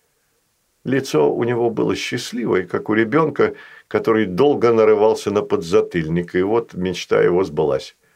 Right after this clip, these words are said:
Боня по прозвищу «Разведка боем» пронесся по воздуху до ограды, а потом произошло нечто непонятное. По всем законам физики Боня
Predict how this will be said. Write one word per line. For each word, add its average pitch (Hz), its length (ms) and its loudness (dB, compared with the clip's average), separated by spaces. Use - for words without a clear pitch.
Боня 147 640 4
по 123 100 2
прозвищу 120 540 2
«Разведка 120 560 2
боем» 127 460 2
пронесся 123 600 2
по 120 200 2
воздуху 113 560 0
до 120 200 4
ограды, 127 440 4
а 120 120 4
потом 147 460 0
произошло 117 880 2
нечто 123 440 -2
непонятное. 120 640 -2
По 117 120 2
всем 147 240 -2
законам 135 400 0
физики 127 400 -4
Боня 104 540 0